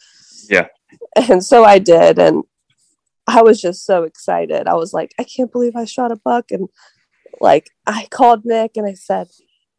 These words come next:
Speaker 2: "I think it's a six point. I'm not sure." And then when we came up on it, it was an eight, and it was a little bit bigger than I thought. And I was like, "Oh, I'm happy."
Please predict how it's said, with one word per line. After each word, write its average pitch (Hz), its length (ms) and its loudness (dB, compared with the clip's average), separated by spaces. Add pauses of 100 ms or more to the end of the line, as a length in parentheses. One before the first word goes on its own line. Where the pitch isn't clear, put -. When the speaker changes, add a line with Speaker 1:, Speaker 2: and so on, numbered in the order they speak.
(220)
Speaker 2:
"I 220 80 -8
think 320 260 -2
it's 294 160 -12
a 233 40 -4
six - 340 -6
point. 294 380 0
I'm 214 100 -6
not 247 240 -6
sure." 277 520 0 (680)
And 170 160 -2
then 175 120 2
when 185 100 2
we 180 100 0
came 202 260 0
up 196 160 -4
on 190 220 0
it, 185 100 -4
it 170 80 -12
was 175 160 -14
an - 160 -10
eight, 196 380 -2
and 180 100 -6
it 175 80 -8
was 185 160 -20
a 190 40 -6
little 202 200 -6
bit 190 200 -4
bigger 185 240 -2
than 175 140 -8
I 160 160 -10
thought. 185 400 4
And - 160 -14
I - 40 -16
was - 200 -20
like, - 120 -20 (440)
"Oh, 170 200 -6
I'm 180 180 -8
happy." - 440 -16